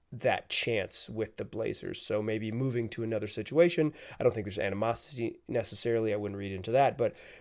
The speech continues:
moving to another situation might give him a chance to pursue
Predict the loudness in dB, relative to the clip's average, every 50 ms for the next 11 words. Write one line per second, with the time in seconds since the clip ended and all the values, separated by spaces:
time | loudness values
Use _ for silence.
0 | -4 4 6 6 8 6 6 2 2 4 4 6 6 6 4 2 -2 -2 -2 0
1 | 0 0 0 0 0 0 0 0 -2 0 0 0 0 0 0 -2 -2 -2 -2 -2
2 | -4 -4 -4 -6 -10 -8 -6 -6 -4 -2 0 2 2 2 2 0 -2